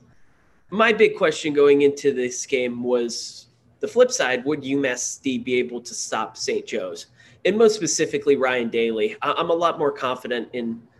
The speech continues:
U mass's interior D than on the perimeter. And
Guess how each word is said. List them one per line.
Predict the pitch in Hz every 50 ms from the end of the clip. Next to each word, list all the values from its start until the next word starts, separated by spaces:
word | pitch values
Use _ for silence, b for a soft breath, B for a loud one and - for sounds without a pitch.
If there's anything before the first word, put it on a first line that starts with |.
| _ _ _
U | 139 151
mass's | 143 135 131 127 - 139 127 -
interior | 123 117 - - 143 139 135 127 127 123
D | 113 117 123 123 120
than | 117 117 117 113 113 107 101 - 123
on | 127 120 110
the | 104
perimeter. | - - 143 147 156 165 156 - 107 104 101 101 - b b b b b b b b b _
And | 175 170 165 165 160 156 156 156 147 143 -